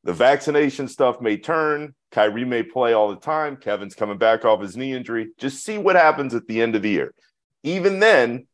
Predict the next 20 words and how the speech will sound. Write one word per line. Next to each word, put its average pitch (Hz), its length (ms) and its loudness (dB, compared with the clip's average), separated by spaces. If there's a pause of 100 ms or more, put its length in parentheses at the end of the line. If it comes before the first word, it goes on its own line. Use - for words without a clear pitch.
(180)
Harden 170 480 2
walking 127 680 2 (600)
would 135 240 4
have 147 140 0
been 151 180 2
better 113 640 4
than 104 160 -4
taking 123 360 0
on 104 240 2
Ben 101 200 0
Simmons, 82 600 -8 (180)
who 101 220 0
just 110 340 -2 (420)
isn't 127 220 0
a 123 60 0
very 131 200 2
good - 200 0
player 123 280 4
right 80 220 -4
now. 65 200 -12